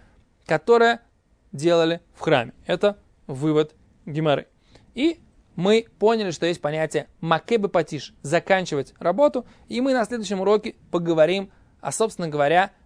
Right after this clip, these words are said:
какое минимальное понятие «заканчивать работу» существует. Нужно ли заканчивать работу или непосредственно даже подготовить процесс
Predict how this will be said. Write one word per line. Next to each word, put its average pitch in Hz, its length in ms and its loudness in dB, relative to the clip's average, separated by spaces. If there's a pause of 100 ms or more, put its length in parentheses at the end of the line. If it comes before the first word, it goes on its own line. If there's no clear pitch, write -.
(120)
какое 226 500 8 (140)
минимальное 180 600 2
понятие 147 420 -2
«заканчивать 143 420 -4
работу» 180 440 -4 (140)
существует. 147 680 -4 (240)
Нужно 165 200 -4
ли 151 200 -2
заканчивать 143 480 -2
работу 196 340 2
или 165 120 -2
непосредственно 190 800 -2
даже 190 360 2 (240)
подготовить 190 720 6 (180)
процесс 151 420 0